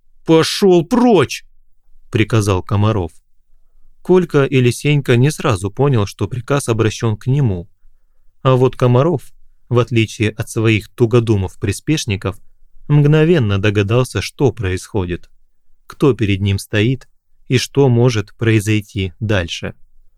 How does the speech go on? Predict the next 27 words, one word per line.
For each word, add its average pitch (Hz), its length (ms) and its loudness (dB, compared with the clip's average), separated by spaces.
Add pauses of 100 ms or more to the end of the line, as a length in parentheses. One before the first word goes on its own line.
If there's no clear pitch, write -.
(560)
Повернулся 139 580 2
к - 60 -16
тому 127 240 4
мужику, 123 520 2
что - 200 -2
сидел 120 420 0
слева, 90 520 -4 (380)
рявкнул: 113 680 -2 (720)
"И 127 220 4
ты 160 240 0
тоже! 127 540 0 (440)
Вон 185 340 2
отсюда, 127 380 0
все!" 170 480 0 (720)
Схватил 170 540 0
со 127 120 0
стола 117 340 2
графин 110 460 -2
с - 60 -12
чем-то 101 420 -4
недопитым, 98 680 -2 (300)
швырнул 170 500 2
в 160 140 0
угол, 90 340 -2 (200)
где 101 220 -2
сидели 107 540 0 (100)
телохранители. 101 920 -2